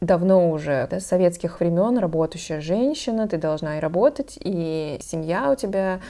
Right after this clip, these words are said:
а, дети, и матерью быть, и, м, у женщин раньше, наверное, этот, э, вопрос, вопрос поиска баланса этого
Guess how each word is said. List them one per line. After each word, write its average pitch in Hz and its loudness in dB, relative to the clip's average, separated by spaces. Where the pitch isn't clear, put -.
а, 156 -8
дети, 196 -4
и 165 -2
матерью 196 -4
быть, 180 -4
и, 165 -2
м, 87 -4
у 165 -2
женщин 196 -2
раньше, 208 4
наверное, 156 0
этот, 165 -2
э, 151 -2
вопрос, 185 6
вопрос 180 2
поиска 175 -2
баланса 170 -4
этого 151 -10